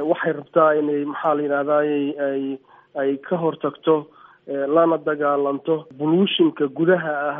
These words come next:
ee, eh, dadka ku shuba, qashinka xeebaha ku shuba. Sidoo kale, dhinaca kale waxaa socda, eh, kambayno iyo olole ku saabsan wacyigelinta,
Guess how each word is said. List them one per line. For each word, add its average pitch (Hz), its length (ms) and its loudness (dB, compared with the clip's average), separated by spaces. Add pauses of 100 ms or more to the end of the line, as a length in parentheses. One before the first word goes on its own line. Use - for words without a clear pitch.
(120)
ee, 139 180 -8
eh, 139 380 -10 (220)
dadka 185 340 2 (460)
ku 190 120 -10
shuba, 143 360 -2 (260)
qashinka 147 840 0
xeebaha 156 340 0
ku 160 160 -12
shuba. 165 340 0 (360)
Sidoo 190 200 4
kale, 165 420 2
dhinaca 160 280 2
kale 160 160 0
waxaa 156 340 0
socda, 156 340 2 (320)
eh, 139 180 -4
kambayno 160 600 4
iyo 147 220 0
olole 151 460 4
ku 165 200 -6
saabsan 165 540 -2 (400)
wacyigelinta, 151 840 2